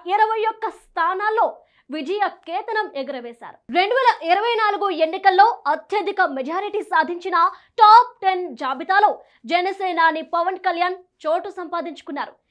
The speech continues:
డెబ్బై వేల రెండు వందల డెబ్బై తొమ్మిది ఓట్ల మెజారిటీతో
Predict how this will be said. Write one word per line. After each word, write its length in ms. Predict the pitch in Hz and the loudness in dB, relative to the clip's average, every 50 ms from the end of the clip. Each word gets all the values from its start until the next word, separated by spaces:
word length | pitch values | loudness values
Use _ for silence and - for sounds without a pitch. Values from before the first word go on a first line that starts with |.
| _ _ _ 240 | _ _ _ -16
డెబ్బై 580 | 226 233 285 320 311 269 262 349 370 359 349 349 | -10 -8 -6 -6 -6 -4 2 4 4 4 4 2
వేల 340 | 339 339 330 330 339 330 | 0 0 0 2 2 2
రెండు 380 | 320 277 277 311 339 349 349 392 | 0 0 0 -4 -2 -2 -4 -6
వందల 360 | 392 381 370 339 349 339 339 | -6 -4 -2 -2 0 0 0
డెబ్బై 500 | 320 254 226 247 285 285 285 269 330 339 | 0 -2 -6 -14 -14 -10 -6 -6 -6 -4
తొమ్మిది 460 | 339 349 330 302 311 294 302 - - - | -4 -4 -6 -6 -6 -8 -8 -10 -10 -6
ఓట్ల 420 | 302 294 339 415 466 - 415 427 381 | 0 4 4 4 4 4 0 0 0
మెజారిటీతో 720 | 294 254 247 233 302 330 381 415 440 427 427 415 - | -2 -4 -12 -10 -8 -6 -6 -6 -6 -8 -8 -6 -6